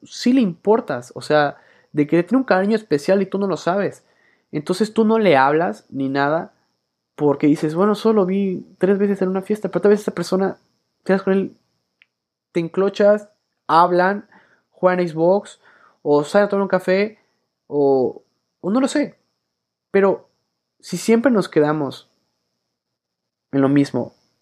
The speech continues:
s-, siendo monótonos, sin hacer nada, pues nunca vamos a llegar a nada. Bueno, no estar nuestro domingo de bajón, obviamente,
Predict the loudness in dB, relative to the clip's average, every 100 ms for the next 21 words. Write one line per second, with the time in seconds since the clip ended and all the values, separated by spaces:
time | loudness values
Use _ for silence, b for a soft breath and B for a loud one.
0 | _ _ -20 -20 -20 _ _ _ 0 2
1 | 2 2 0 0 -4 -8 _ _ _ _
2 | _ _ _ _ -8 -4 0 0 0 -4
3 | -4 -6 -12 _ _ _ _ _ _ _
4 | _ _ _ _ -8 -2 0 2 2 0
5 | -2 0 0 -2 -2 0 0 0 -2 -4
6 | -6 -2 -4 -2 0 2 2 0 -2 -2
7 | -2 -4 -6 -6 -8 -10